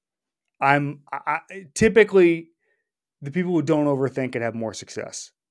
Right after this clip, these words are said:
in that stuff. And you say, "Okay, this guy, this guy balled out." You know, we talked about C J Stroud a couple weeks ago. It's like, I don't know, C J Stroud played against Georgia and lit it up, almost beat them if they had a better field goal kicker. So, like, seems like he's pretty good. Um,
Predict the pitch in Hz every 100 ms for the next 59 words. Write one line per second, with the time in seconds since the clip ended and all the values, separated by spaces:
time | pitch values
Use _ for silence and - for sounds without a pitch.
0 | - 110 98 - - - - 123 117 120
1 | 123 127 113 120 - 120 120 120 127 -
2 | 131 127 123 120 123 143 131 131 _ _
3 | _ _ _ - 135 120 123 127 160 151
4 | 160 143 139 143 131 135 131 139 139 131
5 | 120 117 127 120 139 147 131 147 143 131
6 | 127 139 131 147 135 - - 135 131 123
7 | - 131 135 123 113 113 113 _ _ _
8 | _ _ _ _ _ - 120 135 123 123
9 | 131 123 - 127 120 - 127 131 117 113
10 | 107 117 117 117 113 117 135 127 113 110
11 | - 117 107 123 113 110 107 - _ _
12 | _ _ _ _ - 131 127 113 - 107
13 | 104 107 127 _ _ _ _ 151 143 139
14 | 127 117